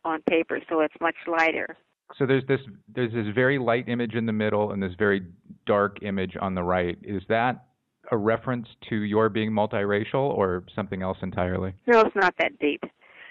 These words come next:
Speaker 1: It, it's just a, a, another way of drawing the same thing. Or one, one, or maybe it's because the pencil drawing is more lifelike, and I was really drawing it, and the other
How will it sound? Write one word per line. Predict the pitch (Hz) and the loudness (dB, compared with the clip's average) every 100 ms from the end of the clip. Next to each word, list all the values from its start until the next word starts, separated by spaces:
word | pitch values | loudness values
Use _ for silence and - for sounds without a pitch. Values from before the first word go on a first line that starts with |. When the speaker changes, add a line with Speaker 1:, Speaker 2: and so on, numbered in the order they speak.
| - - _ | -20 -20 _
Speaker 1:
It, | 180 - - | -4 -4 -2
it's | 180 - - - | -2 -2 -10 -2
just | 240 - | -2 0
a, | 214 - | -4 -2
a, | 180 170 | -2 0
another | 180 190 196 | 0 0 0
way | 190 190 185 | 2 4 4
of | - | 4
drawing | 185 175 180 | 4 4 4
the | 175 - 175 | 0 -2 -2
same | 165 165 | -2 -2
thing. | 165 160 127 131 - _ _ _ _ _ - - - - | -2 -2 -4 -12 -20 _ _ _ _ _ -20 -20 -2 4
Or | 185 | 6
one, | 185 180 180 _ | 6 4 0 _
one, | 180 185 - | 4 4 2
or | 180 | 2
maybe | 180 185 202 | 2 2 2
it's | 180 180 _ _ _ _ _ | 0 -2 _ _ _ _ _
because | - 190 202 185 | -8 0 0 2
the | 190 | 2
pencil | 196 233 247 | 4 4 4
drawing | 190 180 156 165 | 2 2 2 2
is | - 180 | 0 -4
more | 175 170 | 0 2
lifelike, | 170 165 175 - 151 - - - | 4 2 2 0 -4 -4 -6 -10
and | |
I | 160 | -6
was | 147 156 | -4 -4
really | 165 156 151 | -2 -4 -2
drawing | 165 156 156 | 0 2 0
it, | 160 | -2
and | 170 | -4
the | 160 | -2
other | 160 170 | -2 0